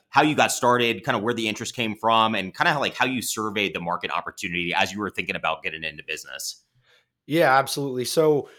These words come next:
Speaker 2: when I was a kid, I was, I, I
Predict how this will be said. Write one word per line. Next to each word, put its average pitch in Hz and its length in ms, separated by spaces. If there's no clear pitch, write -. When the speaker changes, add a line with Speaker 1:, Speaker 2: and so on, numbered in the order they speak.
Speaker 2:
when 147 500
I 220 140
was 220 120
a - 60
kid, 165 560
I 123 140
was, 123 440
I, 127 260
I 123 160